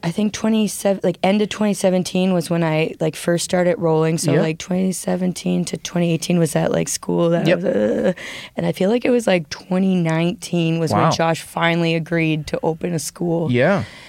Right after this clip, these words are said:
Speaker 1: And I was all over that.
Speaker 2: That's amazing.
Speaker 1: Yeah.
Speaker 2: What was it like, uh, training with Josh Alexander? 'Cause,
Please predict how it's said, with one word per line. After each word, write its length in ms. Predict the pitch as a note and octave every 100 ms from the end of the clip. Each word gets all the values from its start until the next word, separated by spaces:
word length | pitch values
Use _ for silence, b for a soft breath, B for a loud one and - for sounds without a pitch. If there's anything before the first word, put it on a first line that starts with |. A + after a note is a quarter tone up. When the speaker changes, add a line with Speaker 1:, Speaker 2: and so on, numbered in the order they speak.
| B
Speaker 1:
And 80 | D#3+
I 20 |
was 100 | E3+
all 200 | E3+ E3
over 220 | E3 D3+ D#3+
that. 260 | F#3 G3+ - -
Speaker 2:
That's 220 | B2 C#3+
amazing. 440 | A#2 A#2+ C#3 F#2
Speaker 1:
Yeah. 200 | D2+ D#3 E3
Speaker 2:
What 120 | F#3
was 100 | G3
it 80 | G#3
like, 240 | F#3 E3+
uh, 140 | D#3 C#3+
training 280 | D#3+ C#3+ C3
with 100 | A#2+
Josh 240 | A2 G#2+
Alexander? 420 | G#2+ G#2+ G2+ F2
'Cause, 240 | E2+ A2+